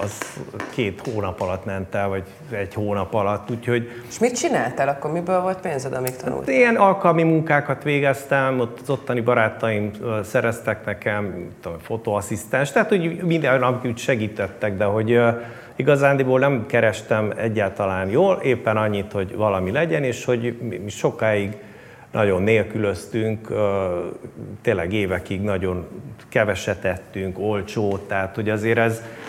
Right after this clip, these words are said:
Speaker 1: ez benne van, ebbe, ez benne van ebbe a sztoriba, hogy, hogy a, a, az indulás az, az, az kemény volt, tehát ez egy lélekpróbáló dolog. És, ö, tényleg, hogyha kitartó vagy, én mindig ezt szoktam mondani, ez az egyik legfontosabb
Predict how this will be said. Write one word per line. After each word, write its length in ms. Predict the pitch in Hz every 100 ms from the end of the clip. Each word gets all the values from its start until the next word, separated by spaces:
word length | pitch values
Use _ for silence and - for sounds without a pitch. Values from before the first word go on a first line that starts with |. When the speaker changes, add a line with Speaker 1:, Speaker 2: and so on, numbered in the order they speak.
| -
Speaker 1:
ez 120 | 113
benne 320 | 127 127 104
van, 180 | 95 101 98 98
ebbe, 200 | 104 107
ez 120 | 107
benne 240 | 143 117
van 160 | 101 101
ebbe 260 | 104 101
a 60 | 95
sztoriba, 540 | - 117 104 101 110
hogy, 340 | 117 117 104 107 - -
hogy 260 | 101 101
a, 260 | 101 95 87
a, 200 | 101 87
az 100 | 98
indulás 440 | 120 117 123 120
az, 200 | 131 123 -
az, 200 | 107 107
az 120 | 98 -
kemény 360 | 135 123 87
volt, 240 | 87 85 82
tehát 240 | 87 87
ez 80 | 90
egy 140 | 92
lélekpróbáló 800 | 110 104 80 - 87 85 85 87
dolog. 360 | 87 87 82 85 - - - - -
És, 420 | - 85 82 - 101
ö, 180 | 95 95 92 - - - - - - - - -
tényleg, 300 | - 113 101
hogyha 360 | 107 98 110 98 - - - 151
kitartó 520 | 165 151 139 131 135
vagy, 140 | 123 113
én 100 | 107
mindig 340 | 107 117 110
ezt 140 | 101
szoktam 340 | - 101 - 104
mondani, 320 | 104 101 98
ez 120 | 101
az 120 | 98
egyik 320 | 98 95 92 98
legfontosabb 800 | 92 - 90 87 87 - 92